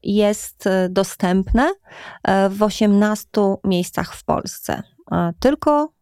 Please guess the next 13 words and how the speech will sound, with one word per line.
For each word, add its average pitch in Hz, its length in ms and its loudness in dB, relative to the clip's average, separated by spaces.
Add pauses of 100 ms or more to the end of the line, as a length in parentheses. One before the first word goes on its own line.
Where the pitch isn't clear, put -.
(240)
albo 180 340 0
aż 165 180 0
osiemnastu. 151 580 -2
Ja 180 140 2
myślę, 202 240 0
że 175 100 2
jednak 180 320 0
tylko, 156 340 0
bo 156 120 0
tu - 60 -6
już 165 120 -6
powiedziałeś, 160 480 0
że, 165 220 -4